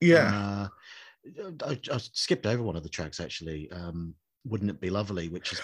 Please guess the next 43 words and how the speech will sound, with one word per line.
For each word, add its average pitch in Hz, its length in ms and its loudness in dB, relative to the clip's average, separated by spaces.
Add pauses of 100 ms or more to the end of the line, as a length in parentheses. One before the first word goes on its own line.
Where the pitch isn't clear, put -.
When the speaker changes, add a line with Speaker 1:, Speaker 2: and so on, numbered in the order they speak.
Speaker 2:
a - 60 -4
bit 170 160 4
Speaker 1:
Oh, 196 160 12
Speaker 2:
problematic 147 300 12
Speaker 1:
yes. 110 140 2
Speaker 2:
now. 98 300 2 (300)
Speaker 1:
Yes, 151 520 12
yes. 117 320 12 (300)
Um, 151 320 12
but - 180 12
it's 196 160 12
also, 147 600 12
um, 139 420 12 (560)
it, 175 200 12
it 175 200 8
was 156 140 6
through 196 280 8
doing 156 340 8
that 156 400 10
that 143 260 8
George 143 300 10
Martin 135 340 8
got 139 220 8
to - 100 2
know 131 320 10
the 135 300 4
Indian 156 340 12
musicians 135 420 6
who 143 120 4
would 143 160 6
later 170 260 8
employ 117 300 6
to 131 120 2
work, 131 380 10
work 131 260 10
on 131 120 4
Beatles 156 400 4
records. 78 640 4 (340)
Speaker 2:
Yeah. 117 140 12
Speaker 1:
Um, 127 100 10
he 139 220 4
had 143 200 8
to, 127 260 10